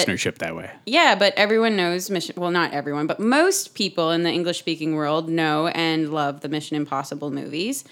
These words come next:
Speaker 2: and they are all just so radically different. And what is particularly fascinating to me, um, since, uh, we first had the idea to do this podcast, I've done a bit more research on Tom Cruise, and it's just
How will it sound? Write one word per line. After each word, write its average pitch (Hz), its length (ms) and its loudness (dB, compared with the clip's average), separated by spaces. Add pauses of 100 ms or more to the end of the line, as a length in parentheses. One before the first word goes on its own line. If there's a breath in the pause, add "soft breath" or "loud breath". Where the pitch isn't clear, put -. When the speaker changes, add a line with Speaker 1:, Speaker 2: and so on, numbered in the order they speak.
(400 loud breath)
Speaker 2:
and 175 340 2
they 175 240 2
are 170 220 2
all 180 200 4
just 190 220 -2
so 208 120 0
radically 175 380 2
different. 165 440 -2
And 165 320 0 (540 soft breath)
what 196 140 2
is 190 100 0
particularly 185 720 0
fascinating 165 560 0
to 185 100 -4
me, 202 460 4
um, 170 340 2
since, 190 400 0
uh, 160 400 2
we 160 260 0
first 160 360 -4
had 180 420 0
the 156 380 -2
idea 151 300 -4
to 160 100 -8
do 180 200 -4
this 175 140 -4
podcast, 147 500 -4
I've 147 100 -4
done 160 120 -2
a 160 60 -2
bit 151 120 -4
more 147 160 -4
research 175 320 -4
on 156 140 -2
Tom 151 220 -4
Cruise, 151 300 -4
and 156 180 -2
it's 160 180 -4
just 185 320 -4